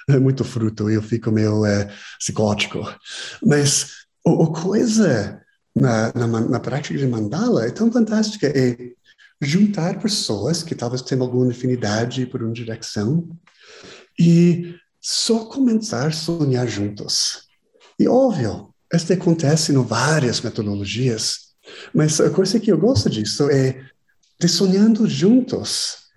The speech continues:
estamos deixando um pouco mais liv-, livre para a mesa não ser só uma mesa, mas ser outras coisas. Mas estamos fazendo de uma forma coletiva. Estamos ativamente construindo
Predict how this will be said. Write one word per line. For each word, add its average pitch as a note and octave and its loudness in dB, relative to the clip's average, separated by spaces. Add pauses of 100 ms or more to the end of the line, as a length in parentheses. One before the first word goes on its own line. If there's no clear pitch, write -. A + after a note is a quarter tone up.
(200)
estamos G3+ 2 (300)
deixando F#3+ 2
um F3+ 2
pouco - -4
mais F#3+ -4
liv-, F#3+ 0
livre D#3 2
para C3+ -6
a B2 0
mesa C3 2 (340)
não D3+ 4
ser D3 0
só C#3+ 0
uma C3+ 6
mesa, A#2 2
mas C3 4
ser A#3 2
outras - -6
coisas. G#2 -4 (320)
Mas D#3 4
estamos F3 2
fazendo D#3 4
de D3 2
uma C#3+ 2
forma C#3+ 2
coletiva. C3+ -4 (200)
Estamos G#3 2
ativamente E3+ 0
construindo C#3+ 2